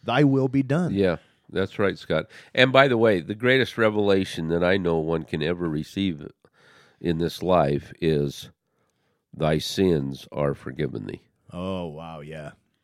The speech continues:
Speaker 2: The greatest revelation one should seek is to know where they stand with God and to know that their sins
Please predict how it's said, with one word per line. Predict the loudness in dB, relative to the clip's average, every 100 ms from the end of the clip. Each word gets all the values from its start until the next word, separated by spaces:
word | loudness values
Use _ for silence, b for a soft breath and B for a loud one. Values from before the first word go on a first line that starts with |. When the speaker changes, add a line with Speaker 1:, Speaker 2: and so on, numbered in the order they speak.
| b b b b b
Speaker 2:
The | -14
greatest | -4 4 6 8 4 2
revelation | 4 4 4 4 2 0 -6 -2
one | 0 -2
should | -4 -8 -8
seek | -10 -6 -4 -6 -14 _ _ _ b b b b b _
is | -4 -4 -4
to | -4
know | 0 0 0
where | 0 0
they | 0 -4
stand | -4 -2 0 0 -2 -4
with | -6 -4 -6 -8
God | -4 -2 -2 -6 -10 -20 _ _ b b b b b _ 0
and | 2 2 -2 -6
to | -6
know | 0 2 4 4
that | 2 -2 -2
their | -4 -4
sins | -6 -2 0 -2 -8